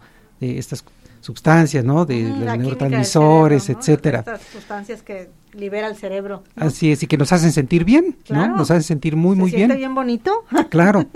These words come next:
Speaker 1: claro. Y tal vez cuando el amor se vuelve una adicción en esta, eh, metáfora que estamos casi que haciendo, ¿no? Em, ahí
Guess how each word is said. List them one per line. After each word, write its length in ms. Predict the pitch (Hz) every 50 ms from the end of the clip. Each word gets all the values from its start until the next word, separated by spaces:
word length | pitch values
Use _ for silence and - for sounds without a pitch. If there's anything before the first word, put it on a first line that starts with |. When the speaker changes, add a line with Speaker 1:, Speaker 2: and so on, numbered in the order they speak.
| 302 -
Speaker 1:
claro. 280 | - 156 160 165 156 139 - - - - - - - - _ _ _ _ -
Y 380 | - 208 220 220 226 233 220 208 - _ _ _ -
tal 220 | - 202 208 214
vez 400 | 185 208 196 196 196 - - - - _ _
cuando 800 | - - 151 147 147 143 139 131 139 143 139 139 139 139 139 143 - _ _ _ _ _ _ _ _ _ _ _ _ _ _ -
el 160 | 170 165 156
amor 320 | 151 151 160 170 180 190 185
se 140 | - - 151
vuelve 360 | 131 139 151 151 143 156 156
una 200 | 156 156 156 160
adicción 440 | 156 165 - - - 180 156 143 147
en 120 | 131 120 120
esta, 540 | 117 - - - 139 131 123 117 117 113 113 _ _ -
eh, 360 | - 147 123 117 117 113 117 113 _ _ _ _ _ _ _ _ _ _ _ _ _ _ _ _ _ _ _ _ _ _ _ _ _ _ _ _ _ _ _ -
metáfora 500 | 151 139 - 151 160 - 151 135 123 117
que 80 | -
estamos 300 | 120 - 156 139 143 135
casi 320 | - 151 131 - 143 135 123
que 280 | - 127 120 113 117
haciendo, 500 | 123 120 - 175 165 147 139 135 160 185 -
¿no? 220 | - 127 117 180 214 - - - - - - - - - - - _ _ -
Em, 600 | - 160 160 151 151 151 147 147 143 143 139 135 120 _ _ _ _ _ _ _ _ _ _ _ _ _ - _ -
ahí 520 | - 175 185 180 190 202 202 202 214 -